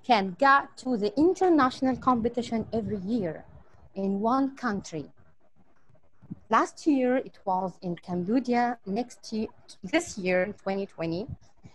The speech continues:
uh, it's supposed to be in India. Next year, two thousand twenty-one, it will be in Egypt. And I'm so excited to join this competition with my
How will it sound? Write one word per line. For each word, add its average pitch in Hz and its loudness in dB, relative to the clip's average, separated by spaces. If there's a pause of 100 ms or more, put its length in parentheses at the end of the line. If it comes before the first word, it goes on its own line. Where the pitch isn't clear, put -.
(260)
uh, 175 2 (160)
it's - -18
supposed - -2
to 185 -16
be 180 -6
in 160 -6 (420)
India. 277 4 (1400)
Next 349 -2
year, 330 2 (1200)
two 196 -6
thousand 262 2
twenty-one, 233 2
it - -14
will 240 0
be 214 -8
in 196 -4
Egypt. 185 -4 (340)
And 180 -2
I'm 196 -2
so 240 0
excited 214 2 (600)
to 208 -6
join 190 2
this 190 -4
competition 196 -6
with 180 -4
my 175 -2